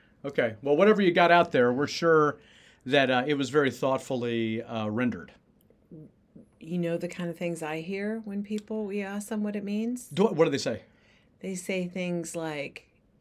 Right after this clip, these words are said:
Speaker 2: asking questions, making connections.
Speaker 1: Is that critical thinking?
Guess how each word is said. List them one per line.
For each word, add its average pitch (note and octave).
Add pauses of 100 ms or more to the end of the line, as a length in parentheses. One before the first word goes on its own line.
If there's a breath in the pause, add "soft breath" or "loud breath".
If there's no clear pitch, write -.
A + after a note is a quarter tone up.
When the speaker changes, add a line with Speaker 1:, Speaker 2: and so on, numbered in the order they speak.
(160)
Speaker 2:
asking C#3+
questions, F3
making D3+
connections. - (760 soft breath)
Speaker 1:
Is -
that E3
critical F3
thinking? C4